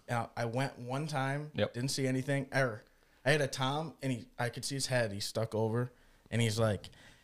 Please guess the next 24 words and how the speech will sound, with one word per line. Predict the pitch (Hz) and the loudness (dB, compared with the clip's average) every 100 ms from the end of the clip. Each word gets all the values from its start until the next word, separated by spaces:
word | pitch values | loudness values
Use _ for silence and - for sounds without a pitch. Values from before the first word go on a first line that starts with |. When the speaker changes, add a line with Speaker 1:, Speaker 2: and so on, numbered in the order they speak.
| _ _ _ _ _ _ - | _ _ _ _ _ _ -2
Speaker 1:
and | 123 | 0
he | 123 120 | 0 0
saw | 127 131 | 2 2
my | 117 | 2
decoys, | 113 110 110 104 | 0 0 -2 0
and | 101 | 0
I'm | 98 | -2
like, | 98 - | -6 0
then | 120 | 2
I | 120 | 4
texted | - 127 - 95 | 4 2 2 0
you. | 127 110 - | 0 0 0
I | 127 | 0
don't | 127 | 2
know | |
if | 120 | 0
you | 123 | -2
remember, | 113 110 101 | -2 -2 0
but | 104 | 0
I | 107 | 0
texted | 117 - | 0 -2
you. | 107 | -4
I'm | |
like, | 107 | -4